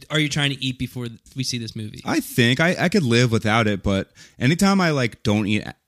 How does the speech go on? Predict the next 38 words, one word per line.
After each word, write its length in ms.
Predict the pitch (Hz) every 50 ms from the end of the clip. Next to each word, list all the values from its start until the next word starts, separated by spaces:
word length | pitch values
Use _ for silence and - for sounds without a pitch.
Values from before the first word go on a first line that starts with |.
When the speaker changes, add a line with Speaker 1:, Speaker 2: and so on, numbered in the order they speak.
| _ _ -
Speaker 2:
actual 400 | 104 107 120 131 123 123 110 98
Speaker 1:
Yeah. 100 | 95 98
Speaker 2:
real 120 | 95 95
food 260 | - - 120 117 104
and 80 | 98 101
I 100 | 98 98
go 120 | 92 104 98
to 40 |
movies 440 | 98 98 92 92 98 101 104 101 104
and 80 | 104 92
I 60 | 95
just 160 | 98 95 - -
eat 180 | - 101 95 -
movie 360 | 98 92 92 92 92 104 104
stuff, 340 | - - 110 107 110 110 -
I 140 | - 95
leave 260 | 92 92 92 98 101 98
and 100 | 98 95
I'm 80 | 82
like, 280 | 78 67 67 - - - _ _ _ _ _ _ _ _ _ _ _ - - - _ _ - - _ - _ _ -
"I 60 | 113
don't 160 | 131 185 214
feel 400 | - - - - 92 98 98 95
right." 180 | - - - -
Speaker 1:
My 100 | - 302 - -
tummy, 400 | - 165 160 175 170 143 127 120
uh, 320 | 135 139 135 131 131 - 151 160
Speaker 2:
I 80 | - 185
just 240 | 117 139 - - -
sat 220 | - 110 113 104
in 80 | 117 107
the 80 | 101
dark 500 | 95 - - 107 90 92 95 92 92 -
with, 140 | - 95 92 104
like, 180 | 98 101 - - 104 - _ _ _ _ _ - _ _ - - - - - - - - - - - -
sound 540 | - - - - 127 107 107 107 104 104 98
just, 140 | 110 101 120
like, 240 | 117 101 - -